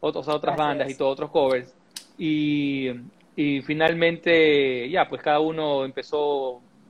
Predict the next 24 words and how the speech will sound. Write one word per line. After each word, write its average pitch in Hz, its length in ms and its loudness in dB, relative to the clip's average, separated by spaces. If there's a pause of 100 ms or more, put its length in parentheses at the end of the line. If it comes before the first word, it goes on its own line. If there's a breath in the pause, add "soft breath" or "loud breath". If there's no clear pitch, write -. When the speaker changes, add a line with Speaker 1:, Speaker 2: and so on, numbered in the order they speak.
Speaker 1:
muchos, 147 320 -14
muchos 160 220 -12
se 143 80 -10
fueron 147 220 -2
de 131 280 0
Ecuador 139 420 2
para 139 200 2
poder 139 140 -4
estudiar 139 300 -2
fuera 139 240 -2
del 131 80 -10
país. 160 640 0 (500 soft breath)
Este, 131 540 -6
muchos 143 260 -6
también 139 220 -4
se 143 80 -4
radicaron 139 460 4
en 139 80 -2
otras, 139 240 -4
en 135 60 -12
otros, 135 320 -6 (120)
en 127 160 -12
otras 131 320 -6
ciudades, 147 600 6